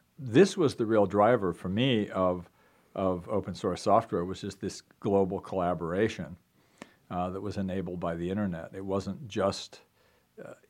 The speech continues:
you know, sure, there was a lot of stuff when we were sending Unix tapes around in the, you know, in the eighties, but then all of a sudden, wow, you could have all these people who were just collaborating over the net.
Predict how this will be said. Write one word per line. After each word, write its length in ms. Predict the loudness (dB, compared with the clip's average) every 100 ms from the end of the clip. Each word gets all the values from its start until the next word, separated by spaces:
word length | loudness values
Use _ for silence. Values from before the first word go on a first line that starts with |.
| _
you 140 | 0
know, 100 | 0
sure, 240 | 4 4
there 100 | 4
was 140 | 0 0
a 60 |
lot 100 | 2
of 80 | 0
stuff 220 | 0 -4
when 100 | -4
we 80 | -4
were 80 | -6
sending 420 | -4 -4 -4 -6 -12 _
Unix 340 | -4 -4 -6 -2
tapes 320 | -2 -2 -4
around 400 | -2 -2 -2 -2
in 140 | -4
the, 200 | -4 -6 -8
you 120 | -6
know, 160 | -4 -4
in 160 | -4 -4
the 100 | -2
eighties, 360 | -2 -2 -6
but 160 | -10 -10
then 80 | -4
all 140 | -4
of 60 | -4
a 40 |
sudden, 320 | -4 -4 -4
wow, 220 | -8 -6 -6
you 160 | -6
could 140 | -8 -6
have 180 | -2
all 140 | -2 -2
these 120 | -6
people 320 | -6 -4 -4
who 100 | -4
were 140 | -4 -4
just 220 | -6 -12
collaborating 640 | -2 0 0 0 -2 -4
over 220 | -8 -8 -8
the 100 | -6
net. 340 | 0 -2 -2